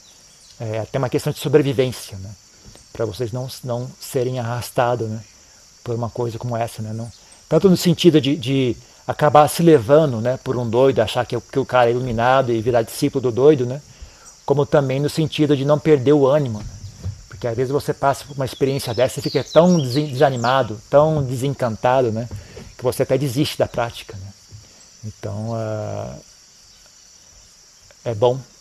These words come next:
é bom saber que isso existe, que isso é normal, né? E que faz parte, né? Isso não, não, o fato de que isso existe não, não, não quer dizer que a prática espiritual não é boa, né? É que a situação do mundo é essa, né?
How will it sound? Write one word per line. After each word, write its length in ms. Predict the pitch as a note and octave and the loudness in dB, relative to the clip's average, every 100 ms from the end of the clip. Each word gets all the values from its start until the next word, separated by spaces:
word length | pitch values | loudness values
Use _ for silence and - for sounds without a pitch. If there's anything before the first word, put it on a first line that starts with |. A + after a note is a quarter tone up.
| - C3+ | -16 -8
é 80 | |
bom 220 | A2+ A#2 B2 | -4 -4 -2
saber 360 | C#3 A2+ B2 | -4 -2 -4
que 140 | - A2 | -4 -10
isso 200 | - A#2 | -8 -8
existe, 380 | G2 B2 - | -6 -6 -6
que 100 | - | -6
isso 140 | C3 C3 | -6 -4
é 20 | |
normal, 540 | C#3 B2 A2 A#2 A2+ G2 | -4 -2 -2 -2 -4 -10
né? 100 | A2 A2 - - - _ - | -16 -20 -20 -20 -20 _ -20
E 40 | - | -18
que 140 | - | -10
faz 240 | A2+ A#2 - | -6 -6 0
parte, 420 | B2+ B2+ - C3+ | 0 0 -8 -12
né? 140 | B2 | -12
Isso 160 | A#2 B2+ | -10 -8
não, 140 | A#2 | -8
não, 180 | A2 A#2 C3 - - - - - _ - - C3+ E3+ D3+ | -8 -10 -14 -20 -20 -20 -20 -20 _ -20 -20 -18 -12 -10
o 40 | |
fato 380 | G#2 C3+ C3+ - | -4 0 0 -2
de 140 | - - | -8 -4
que 80 | |
isso 220 | C3 - C3 | -4 -4 -8
existe 460 | G#2 D#3 - C3 | -2 -4 -4 -6
não, 240 | A#2 C3+ C#3+ | -4 -4 -4
não, 460 | C3+ C#3+ C#3 D#3+ | -4 -2 -4 -4
não 180 | C#3+ C3 | -6 -6
quer 180 | B2+ C3+ | -2 -2
dizer 300 | A2+ B2+ B2 | -2 -2 -2
que 280 | - B2+ A#2 - - - - - | -2 -2 -2 -6 -20 -20 -20 -8
a 160 | B2+ A2+ | -6 -2
prática 340 | C3 C3+ - | 2 2 0
espiritual 580 | - C#3 C3+ A#2 A#2+ B2+ | -4 -2 0 4 6 4
não 240 | C3 C3+ | 0 0
é 80 | C3 | 0
boa, 420 | G#2+ B2 A#2+ G#2 | 2 2 4 0
né? 200 | G2+ A2+ - C#3+ | -2 -8 -10 -10
É 100 | A2 | -8
que 360 | B2+ C3 D3+ - - | -2 -2 -2 -6 -14
a 120 | - A#2+ | -12 -10
situação 400 | - C#3+ - D#3+ | -4 -2 0 -2
do 80 | |
mundo 280 | B2 B2 C3 | -2 -2 0
é 100 | C#3 | 2
essa, 300 | A2+ A2+ - | 0 -2 -10
né? 140 | F#2+ | -16